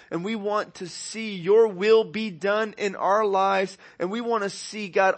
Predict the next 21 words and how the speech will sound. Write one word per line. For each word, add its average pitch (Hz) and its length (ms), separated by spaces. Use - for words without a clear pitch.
all 233 300
that 214 140
you 196 160
have 208 520
for - 320
us 160 400
unleashed. 196 760
So 160 120
God, 202 380
where 202 120
there's 180 280
any 262 200
barriers 196 960
of - 220
pride, 220 720
unforgiveness, 208 1300
judgment, 185 880
un-, 214 280
um, 170 500
resolved 190 680
conflict, 190 1200